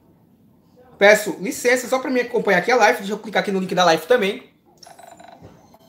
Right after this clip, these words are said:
Deixa eu verificar aqui.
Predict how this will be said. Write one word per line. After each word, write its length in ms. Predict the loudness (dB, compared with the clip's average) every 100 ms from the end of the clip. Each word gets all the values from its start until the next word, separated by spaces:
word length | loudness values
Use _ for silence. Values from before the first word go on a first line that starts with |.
| -20 -20 -20 -20 -20 -20 -20 _ _ -20 -20 -20 -10
Deixa 280 | -2 0 2
eu 80 | 4
verificar 400 | 4 2 2 2
aqui. 360 | 2 -6 -6